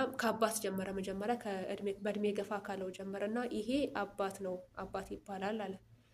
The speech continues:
ከዛ ወጣቱን ወንድየው ደግሞ «ይሄኛው ደግሞ ወንድም ይባላል» አለ። ሴቷ ጋር ደግሞ ደረሰ። ወጣቷ ላይ፣ ወጣቷ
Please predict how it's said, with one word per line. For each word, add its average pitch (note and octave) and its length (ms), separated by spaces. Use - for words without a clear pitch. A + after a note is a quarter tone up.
ከዛ G#3+ 200
ወጣቱን G#3+ 540
ወንድየው G#3+ 460
ደግሞ A#3 240
«ይሄኛው A3 460
ደግሞ A#3+ 260
ወንድም G#3+ 380
ይባላል» G3 500
አለ። F#3 140
ሴቷ A#3+ 240
ጋር A#3 160
ደግሞ A#3 200
ደረሰ። A3 340
ወጣቷ G#3+ 320
ላይ፣ G#3 160
ወጣቷ G3+ 320